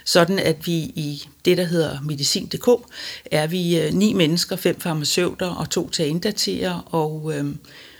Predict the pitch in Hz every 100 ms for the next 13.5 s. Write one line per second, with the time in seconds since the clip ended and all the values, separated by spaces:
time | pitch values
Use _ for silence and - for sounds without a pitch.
0 | - - - 170 160 139 170 - 160 151
1 | 151 143 139 139 - _ - 143 - 165
2 | - - - 165 147 180 147 143 135 -
3 | 143 - 147 127 - - - - 170 165
4 | 147 139 135 151 165 - 147 135 139 -
5 | - - - - - - - - - -
6 | - - 175 165 165 160 151 151 170 180
7 | 180 220 247 - 208 180 190 196 180 -
8 | - 185 208 226 226 214 175 - 208 208
9 | 220 175 170 175 185 214 165 160 156 -
10 | 190 196 170 143 160 143 160 160 185 175
11 | 160 160 156 147 190 214 - 175 190 180
12 | 170 - 185 - 185 190 - 165 - 165
13 | - 160 - 185 180